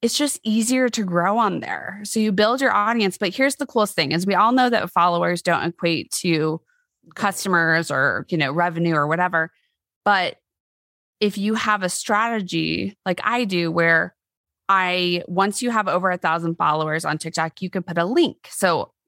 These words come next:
Speaker 1: in your bio, you can have your website link, or you can have your freebie link, right? If you're trying to collect email addresses. But we have had multiple, we found, like, dreammate,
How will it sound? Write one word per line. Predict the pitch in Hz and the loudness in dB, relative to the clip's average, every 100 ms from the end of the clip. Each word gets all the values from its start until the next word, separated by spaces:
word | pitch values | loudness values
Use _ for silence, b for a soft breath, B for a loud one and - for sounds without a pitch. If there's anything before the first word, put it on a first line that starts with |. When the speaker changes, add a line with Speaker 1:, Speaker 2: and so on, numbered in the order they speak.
| _ | _
Speaker 1:
in | - 226 | 2 4
your | 220 | 4
bio, | 202 214 233 | 2 0 0
you | 190 180 | 0 -2
can | 180 190 | -4 -2
have | 156 | -2
your | 180 226 | 0 0
website | 320 320 214 - | -2 -2 -2 -2
link, | 151 147 - | 0 -2 -2
or | - 190 | 0 0
you | 196 | 0
can | 202 208 | -4 -6
have | 202 202 185 185 185 _ _ _ _ | -2 0 0 -2 -6 _ _ _ _
your | 214 226 | -2 -2
freebie | - 247 254 202 | 0 0 2 2
link, | 165 107 65 - - | 2 -2 -6 -10 -4
right? | 180 175 170 | 0 0 0
If | 160 196 | -4 -2
you're | 190 | -4
trying | 196 202 | 0 -2
to | 190 | -2
collect | - 185 170 - | -2 -2 -2 -2
email | 185 202 175 | 0 4 4
addresses. | 165 147 151 - - - - | 2 0 -4 -10 -14 -14 -6
But | - 269 | -2 -2
we | 185 220 247 | -2 -2 0
have | 254 | -2
had | 240 208 185 180 | -2 -2 0 0
multiple, | 180 180 185 185 - 190 | 0 2 0 -2 -4 -2
we | 190 208 | 0 -2
found, | 208 180 214 233 214 | -2 -2 0 0 0
like, | 180 165 | 0 -2
dreammate, | 165 180 185 185 175 165 156 | -4 0 2 2 2 2 -2